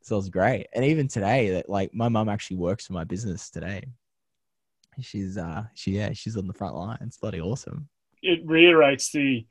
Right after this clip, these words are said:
Speaker 2: the importance of that support network and, and having, you know, trailblazers like your dad in front of you paving the way, but then also the support through the journey,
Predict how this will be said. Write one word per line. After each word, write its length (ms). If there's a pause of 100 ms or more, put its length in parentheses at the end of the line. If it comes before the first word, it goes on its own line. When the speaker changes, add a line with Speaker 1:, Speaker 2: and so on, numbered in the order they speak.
(640)
Speaker 2:
the 60
importance 440
of 80
that 160
support 400
network 520
and, 180
and 160
having, 520 (460)
you 80
know, 60
trailblazers 680
like 200
your 100
dad 200
in 140
front 240
of 100
you 140
paving 400
the 100
way, 180
but 120
then 160
also 320
the 80
support 480
through 220
the 80
journey, 500